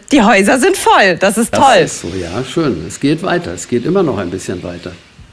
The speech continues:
Speaker 1: Und du hast ja gesagt, du hast ja deine Lieblingslieder oder ihr habt eure Lieblingslieder unterm Weihnachtsbaum. A-, aber deine, deine Lieder, oder? Singt ihr die nicht auch?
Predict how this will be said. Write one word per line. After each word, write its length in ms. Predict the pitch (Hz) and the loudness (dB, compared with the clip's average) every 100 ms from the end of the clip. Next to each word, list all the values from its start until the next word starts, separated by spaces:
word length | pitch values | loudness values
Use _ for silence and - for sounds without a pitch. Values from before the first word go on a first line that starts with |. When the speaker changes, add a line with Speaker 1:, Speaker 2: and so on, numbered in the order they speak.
| _ _ - _ _ - | _ _ -20 _ _ -2
Speaker 1:
Und 300 | 208 202 - | 0 0 -4
du 160 | 190 220 | 0 2
hast 180 | 226 | 2
ja 80 | 233 | 0
gesagt, 360 | 202 196 196 - | -2 0 -2 -2
du 40 | |
hast 180 | 185 175 | -6 -2
ja 100 | 185 | -4
deine 340 | 165 160 156 | 0 -2 -2
Lieblingslieder 720 | 151 160 - 247 240 262 247 220 | -2 -4 -4 -4 -2 0 2 2
oder 100 | 170 | 2
ihr 200 | - 175 | 0 0
habt 240 | - - - | -2 -2 2
eure 440 | 170 180 185 165 | 2 4 2 2
Lieblingslieder 600 | - 208 208 190 202 180 | 0 -2 -2 -2 0 0
unterm 260 | - 180 156 | 0 0 0
Weihnachtsbaum. 640 | 143 180 214 - 233 247 - - - - _ _ _ _ _ _ _ _ - | 2 0 -2 0 2 2 -2 -10 -14 -20 _ _ _ _ _ _ _ _ -8
A-, 60 | - - | -6 -2
aber 200 | 202 175 | 0 0
deine, 400 | 165 143 165 180 | -2 0 2 0
deine 320 | - 160 175 | 0 0 2
Lieder, 420 | 190 220 285 277 185 | 4 4 4 4 2
oder? 220 | 202 285 | 2 2
Singt 280 | 247 269 208 | 4 2 4
ihr 80 | 214 | 4
die 140 | 202 | 6
nicht 280 | 233 - - | 4 4 2
auch? 380 | 151 147 - | 2 2 -2